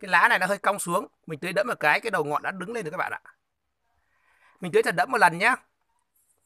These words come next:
Ví dụ mình thay được, thay đất được một hai hôm,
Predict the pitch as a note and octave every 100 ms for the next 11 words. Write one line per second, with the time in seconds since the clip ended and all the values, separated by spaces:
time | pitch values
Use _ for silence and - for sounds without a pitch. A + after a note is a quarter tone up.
0 | _ _ F#3 B3+ A#3 G3+ - A3 G#3+ F#3
1 | - _ _ _ _ _ _ - A3 C4+
2 | - E3 D#3+ D#3+ A3 G#3 A3